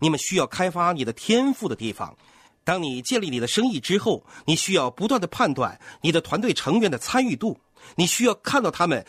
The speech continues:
在这个生意上走多远。刚开始生意的那几年，我做的最多的事情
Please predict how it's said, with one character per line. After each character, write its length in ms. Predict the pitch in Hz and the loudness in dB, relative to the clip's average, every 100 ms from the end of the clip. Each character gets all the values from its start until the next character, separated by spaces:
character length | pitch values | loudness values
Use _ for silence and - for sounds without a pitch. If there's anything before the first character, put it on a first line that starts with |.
| - | -6
在 160 | - 156 | -2 0
这 160 | 254 | 0
个 80 | 208 | -2
生 200 | 131 226 | 0 2
意 80 | 233 | 2
上 200 | 175 117 | 2 -2
走 220 | - 127 82 | -2 -6 -6
多 260 | - 185 262 | 2 4 4
远。 240 | 185 - _ _ _ _ _ | 2 -6 _ _ _ _ _
刚 240 | 160 180 | 0 2
开 160 | 190 190 | 0 -2
始 100 | 139 | -4
生 180 | - 185 | 0 0
意 120 | 185 | 0
的 80 | 147 | 0
那 120 | 170 | 0
几 160 | - 98 | -2 -10
年， 300 | 95 104 156 - - | -6 -2 -2 -2 0
我 120 | 160 | 2
做 140 | 185 | 2
的 100 | 139 | -2
最 260 | - 277 185 | 0 2 2
多 140 | 160 | 2
的 80 | 170 | 0
事 160 | - 151 | 0 -2
情 260 | - 98 | -2 -8